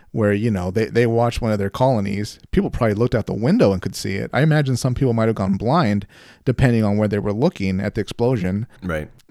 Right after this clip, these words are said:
Speaker 1: Th-, th-, so th-, they've kind of went through a nuke blowing up really right next to them and taking out a lot of their
Speaker 2: <laughs>
Speaker 1: people.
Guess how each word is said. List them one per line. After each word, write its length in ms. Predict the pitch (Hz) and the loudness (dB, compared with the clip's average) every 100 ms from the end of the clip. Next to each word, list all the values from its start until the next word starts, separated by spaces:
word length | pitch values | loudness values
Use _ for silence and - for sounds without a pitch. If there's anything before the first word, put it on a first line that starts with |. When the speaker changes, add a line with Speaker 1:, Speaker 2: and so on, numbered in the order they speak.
| 156 | -12
Speaker 1:
Th-, 180 | 143 139 | -10 -10
th-, 200 | 139 127 | -10 -6
so 180 | 117 123 | 0 0
th-, 160 | 123 | 0
they've 220 | 127 135 139 | 2 2 2
kind 220 | 147 135 | 2 2
of 100 | 110 | 0
went 280 | 117 208 - | 2 0 2
through 280 | 107 98 | 0 2
a 80 | 98 | 0
nuke 340 | 104 104 107 - | 0 0 0 -2
blowing 320 | 113 104 101 | -2 0 0
up 200 | 98 117 | -2 -2
really 320 | 113 104 101 | 0 0 0
right 200 | 101 101 | 0 0
next 260 | 101 113 - | -2 -4 -4
to 120 | 90 | -4
them 300 | 90 98 113 _ _ - | -2 -6 -8 _ _ -12
and 320 | - 101 101 | -6 -2 -2
taking 260 | 117 110 107 | 0 0 0
out 140 | 101 | 0
a 20 | |
lot 160 | 101 101 | 0 0
of 60 | 101 | -2
their 100 | 98 | -2
Speaker 2:
<laughs> 120 | 123 | -2
Speaker 1:
people. 360 | 123 - 104 | -4 -4 -8